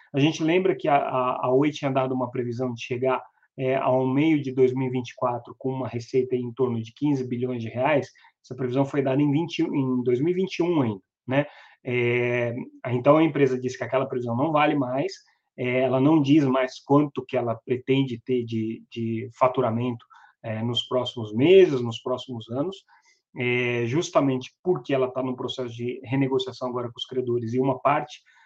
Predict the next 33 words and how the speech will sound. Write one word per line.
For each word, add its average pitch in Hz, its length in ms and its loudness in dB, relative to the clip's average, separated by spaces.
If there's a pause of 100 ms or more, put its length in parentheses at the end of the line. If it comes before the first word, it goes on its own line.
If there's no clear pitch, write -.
(120)
é, 123 180 -6
das 120 220 -8
fontes 202 440 0
de, 127 280 -4 (120)
é, 117 360 -4
recursos 143 640 -2
que - 80 -8
ela 131 180 2
poderia 123 380 0
ter, 117 240 -2 (340)
é, 120 220 -6
tão 143 320 4
atel-, 131 340 2
atreladas 120 680 -2
às 117 200 -4
receitas 127 440 -2
que - 80 -18
ela 123 140 -4
poderá 120 380 -2
ter 131 100 -4
no 127 100 -4
futuro. 180 380 0
Então, 139 220 -2
por 160 140 -2
exemplo, 113 220 -4
se - 80 -8
ela 147 120 -2
se 143 200 -12
desfaz 123 460 -6 (340)
de 139 80 -4
uma 131 220 2
parte 120 320 -2
da 123 160 -4